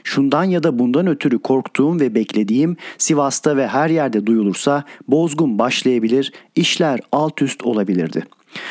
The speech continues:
Öyleyse karar, tehlikeyi göze alıp yola devam etmek.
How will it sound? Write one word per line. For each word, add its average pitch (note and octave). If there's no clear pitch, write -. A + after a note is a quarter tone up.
Öyleyse D#3+
karar, B2+
tehlikeyi D3+
göze B2
alıp E3
yola E3
devam D3+
etmek. -